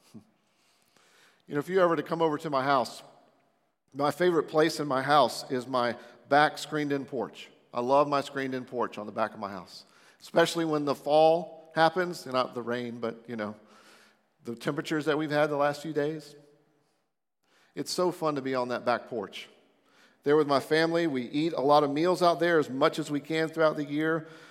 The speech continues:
I like to study back there, pray back there. Uh, I love that. That's my favorite place in the house. And one of the reasons that makes it fun is because we got so many animals in our neighborhood,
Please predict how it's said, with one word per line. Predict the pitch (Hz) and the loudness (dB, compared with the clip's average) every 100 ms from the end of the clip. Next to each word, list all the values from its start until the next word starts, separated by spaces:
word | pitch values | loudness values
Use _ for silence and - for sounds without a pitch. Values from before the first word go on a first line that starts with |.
| - - | -20 -2
I | 123 | 4
like | 143 143 | 4 4
to | 113 | -4
study | - 165 165 | 2 4 4
back | 165 156 147 | 4 2 2
there, | 151 156 151 | 0 0 0
pray | 147 151 147 160 | -4 -2 0 4
back | 156 147 | 2 2
there. | 143 143 143 143 - 131 | 0 2 0 -2 -10 -12
Uh, | 117 120 - | -10 -10 -8
I | 123 | -6
love | 127 143 131 | 2 2 4
that. | 127 123 - | 0 -2 -8
That's | 120 | -10
my | 120 | -10
favorite | 107 131 131 - | -6 -4 -4 -6
place | 120 113 | -8 -8
in | |
the | 107 | -14
house. | 95 - - _ _ _ _ _ _ _ - | -14 -16 -20 _ _ _ _ _ _ _ -10
And | 143 | -2
one | 240 | -2
of | 262 | 0
the | |
reasons | 190 190 147 147 | 0 0 -4 -2
that | 147 | 0
makes | 143 151 147 | 0 -4 -4
it | 117 | -10
fun | - 170 151 120 131 - - _ | -4 0 2 0 -6 -18 -20 _
is | 135 135 | -12 -6
because | 147 160 156 127 | -2 2 2 2
we | 180 | 0
got | 190 123 | 2 0
so | - 180 | -2 -2
many | 185 160 123 - 117 | -2 -4 -6 -8 -6
animals | 147 147 101 90 120 | -2 -2 -6 -10 -10
in | 107 | -8
our | 104 | -6
neighborhood, | 113 123 131 151 | -6 -6 -6 -8